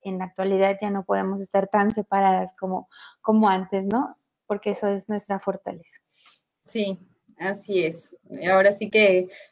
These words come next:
Speaker 2: como las mosqueteras, estamos todas
Speaker 1: <laughs>
Speaker 2: para una. Y así, así ya, como ya despertamos nuestras conciencias de hermanas, de abuelas, de madres,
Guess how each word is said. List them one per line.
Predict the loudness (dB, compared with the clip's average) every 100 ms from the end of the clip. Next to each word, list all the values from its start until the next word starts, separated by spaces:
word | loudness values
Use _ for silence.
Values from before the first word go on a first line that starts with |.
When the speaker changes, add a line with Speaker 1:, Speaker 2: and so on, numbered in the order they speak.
| _
Speaker 2:
como | 4 4 4 4 4
las | 4 2
mosqueteras, | 0 0 0 -2 0 0 -2 -4 -10 -18 -10
estamos | -10 -4 0 2 2 0 -4 2
todas | 8 8 10 6 2
Speaker 1:
<laughs> | _
Speaker 2:
para | 4 6 6 4
una. | 2 -2 -4 -8
Y | -6 0 4
así, | 4 2 0 0 0
así | 2 0 -2 -4 -2 0
ya, | 2 2 0 -4 -18 -14 0
como | 0 2 2 4
ya | 8 8
despertamos | 6 4 0 2 4 4 4 0 -2 -10 -20 _ _ -6
nuestras | -2 0 2 2 2
conciencias | 0 2 0 -2 -2 0 0 2
de | 0
hermanas, | 2 2 2 0 2 0 -2 -10 -20 -20 -2
de | 4
abuelas, | 4 4 2 4 2 2
de | 0
madres, | -2 2 2 4 2 0 -6